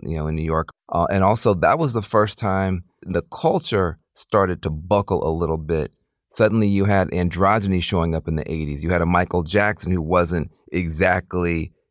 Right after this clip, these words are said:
uh, uh, you know, Mister Macho. You had Prince. You know, he was, you know, he had, you know, eyeliner and the high heels and could still take your wife. And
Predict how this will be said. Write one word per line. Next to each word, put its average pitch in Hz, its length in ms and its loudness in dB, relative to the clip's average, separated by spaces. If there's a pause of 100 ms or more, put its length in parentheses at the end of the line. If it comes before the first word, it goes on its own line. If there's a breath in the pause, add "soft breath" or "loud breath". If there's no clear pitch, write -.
(100)
uh, 76 320 -2
uh, 65 240 -2
you 82 100 -8
know, 73 60 -4
Mister 95 300 -2
Macho. 92 500 0
You 87 140 -2
had 87 180 0
Prince. - 480 -2 (200)
You 117 100 0
know, 92 40 4
he 120 120 4
was, 151 200 0
you 104 100 0
know, 85 280 -4
he 110 140 -2
had, 98 200 2
you 95 80 -2
know, 73 200 -2 (200)
eyeliner 117 580 4
and 85 140 0
the 76 80 -4
high 110 200 2
heels 117 500 2
and 85 160 -2
could - 140 -6
still 123 260 4
take 127 240 0
your 87 100 2
wife. 117 400 2
And 95 220 0